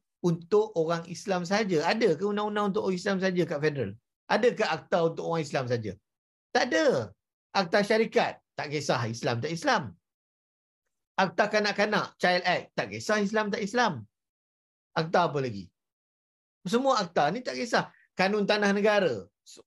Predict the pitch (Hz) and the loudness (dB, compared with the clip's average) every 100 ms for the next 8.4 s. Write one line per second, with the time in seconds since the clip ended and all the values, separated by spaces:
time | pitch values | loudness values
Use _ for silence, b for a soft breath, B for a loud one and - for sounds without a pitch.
0 | _ - 120 120 240 202 - _ _ _ | _ -8 -6 0 2 2 -2 _ _ _
1 | _ _ _ _ _ _ _ _ _ _ | _ _ _ _ _ _ _ _ _ _
2 | _ _ - 180 208 113 - _ _ _ | _ _ -2 2 2 0 -6 _ _ _
3 | 170 202 262 285 233 220 - _ - 226 | 2 4 2 0 -4 -4 -8 _ 0 2
4 | 254 220 156 147 143 190 - _ _ 160 | 2 0 0 2 2 2 -4 _ _ 0
5 | 214 262 196 202 226 247 226 180 202 226 | 2 2 0 0 2 4 2 2 2 2
6 | 190 190 208 202 202 214 202 175 202 180 | 0 -2 0 0 0 0 0 0 0 0
7 | 170 190 196 - 226 196 175 180 170 160 | 0 -2 -6 -2 0 0 0 2 2 2
8 | 185 180 113 110 | 2 2 2 -4